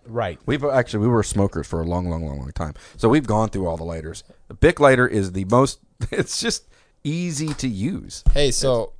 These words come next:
Speaker 3: so in my situation, I got nothing in, in this camp.
Speaker 2: Right.
Speaker 3: What do I need? I need a Bic.
Speaker 2: Always just bu-
Speaker 3: And I need a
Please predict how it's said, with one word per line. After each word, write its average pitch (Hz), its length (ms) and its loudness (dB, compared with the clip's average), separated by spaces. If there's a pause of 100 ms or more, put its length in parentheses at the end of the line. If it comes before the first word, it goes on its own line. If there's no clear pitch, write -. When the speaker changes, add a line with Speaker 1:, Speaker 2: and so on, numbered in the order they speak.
(100)
Speaker 3:
so 143 200 -2
in 127 100 0
my 127 220 2
situation, 113 600 -2
I 139 40 0
got 127 160 0
nothing 110 340 -4
in, 95 340 -8
in 101 160 -8
this 95 160 -8
camp. - 360 -12 (220)
Speaker 2:
Right. 95 220 2 (200)
Speaker 3:
What 139 320 2
do 147 140 4
I 120 100 6
need? 98 300 -4
I 104 100 -2
need 123 160 -2
a 110 60 0
Bic. 131 540 2 (680)
Speaker 2:
Always 160 320 8 (100)
just 131 220 -4 (140)
bu- 135 100 2
Speaker 3:
And 135 220 4
I 135 80 6
need 139 260 2
a 123 220 6